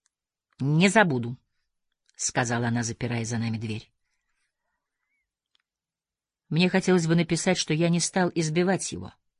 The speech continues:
Но, увы, не могу. Достаточно крупный и сильный, чтобы дать сдачи, он был трусом. И в том, чтобы отдубасить его, не было никакой доблести. Он даже не пытался защититься, только хныкал и умолял пощадить его.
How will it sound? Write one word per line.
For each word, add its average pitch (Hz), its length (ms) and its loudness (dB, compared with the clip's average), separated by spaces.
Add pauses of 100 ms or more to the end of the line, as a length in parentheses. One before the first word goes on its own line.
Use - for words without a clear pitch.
(1600)
Но, 135 200 -2
увы, 131 160 -2
не 160 100 -2
могу. 117 340 -8 (1160)
Достаточно 202 680 4
крупный 196 360 2
и 185 40 4
сильный, 202 340 2
чтобы 170 280 0
дать 185 200 4
сдачи, 165 380 0
он 147 160 2
был 170 140 4
трусом. 190 480 -2 (1120)
И 151 100 0
в - 80 -4
том, 202 140 6
чтобы 185 260 4
отдубасить 175 840 4
его, 135 100 -2
не 160 140 0
было 160 160 2
никакой 190 420 4
доблести. 170 680 2 (920)
Он 190 160 4
даже 208 180 8
не 220 120 10
пытался 220 520 4
защититься, 196 920 0
только 156 300 0
хныкал 180 520 4
и - 20 0
умолял 139 380 2
пощадить 165 580 0
его. 120 200 -12